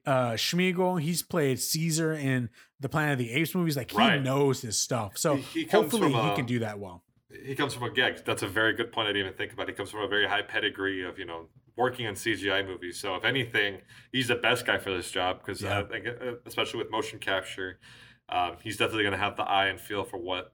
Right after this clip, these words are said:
Speaker 2: the camera needs, um, out of these actors. Um, and s-, I hope that translates well into the actual finished product. So again, my only concern is just studio interference. I think there's a lot of money that's riding on this movie being
Speaker 1: Totally.
Speaker 2: successful.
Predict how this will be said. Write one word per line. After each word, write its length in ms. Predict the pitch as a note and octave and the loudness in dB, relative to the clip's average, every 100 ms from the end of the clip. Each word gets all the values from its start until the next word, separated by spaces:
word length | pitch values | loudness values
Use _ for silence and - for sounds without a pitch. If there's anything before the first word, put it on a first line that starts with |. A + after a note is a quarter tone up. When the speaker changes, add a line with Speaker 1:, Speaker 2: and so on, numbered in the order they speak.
| - | -18
Speaker 2:
the 60 | - | -16
camera 320 | - G3+ F#2+ | -4 -4 -4
needs, 440 | F#2+ F#2+ F#2 - - | -6 -8 -8 -10 -10
um, 280 | G2 F2 F2 | -8 -8 -10
out 120 | F2 | -12
of 60 | |
these 160 | E2+ D#2+ | -10 -6
actors. 500 | F2+ F#2+ A#2 A2+ - | -4 -4 -6 -8 -10
Um, 360 | - F#2+ F2 D#2+ _ - | -8 -6 -6 -10 _ -20
and 100 | G2 | -20
s-, 100 | - F#2+ - | -18 -18 -12
I 100 | F2+ | -10
hope 180 | F#2+ - | -8 -8
that 140 | F#2 | -10
translates 460 | - G2 F#2+ F#2+ - | -10 -12 -8 -8 -6
well 220 | F#2 E2+ | -6 -6
into 300 | E2 - F2 - | -10 -14 -16 -16
the 100 | G#2+ | -12
actual 280 | - - G2 | -12 -10 -12
finished 340 | - F2 E2 - | -10 -14 -14 -8
product. 340 | E2 D#2+ E2 | -8 -6 -8
So 260 | - F2+ - - - - | -4 -4 -4 -14 -10 -2
again, 320 | G#2+ B2+ B2 - - | 2 2 0 -8 -18
my 220 | G#2 G#2+ A#2+ | 0 4 4
only 160 | A#2+ | 4
concern 400 | A#2 G#2+ A#2+ A2+ | 0 0 2 2
is 100 | G2+ | 2
just 160 | G#2 G2 | -2 -4
studio 320 | - A2 G#2+ | 0 2 2
interference. 640 | G2+ G2+ - G#2+ G#2 - - | 0 -4 0 0 0 -4 -14
I 100 | G#2 | -8
think 260 | G2+ G2+ G2 | -2 -2 0
there's 180 | G#2 F#2 | -2 2
a 40 | |
lot 160 | G2+ G#2 | 2 4
of 60 | |
money 360 | G2+ G2+ G#2+ G#2 | 2 2 0 -4
that's 220 | G#2 - | -8 -2
riding 280 | G2+ G#2 A2 | 2 2 0
on 160 | A2 | -4
this 200 | A2 A2+ | -4 -6
movie 280 | B2 A2+ A#2 | -4 -2 -2
being 80 | A2 - C#3+ | -2 0 2
Speaker 1:
Totally. 160 | B2 A#2+ | 2 0
Speaker 2:
successful. 540 | A#2 A#2 - B2 B2 | -2 -4 0 0 0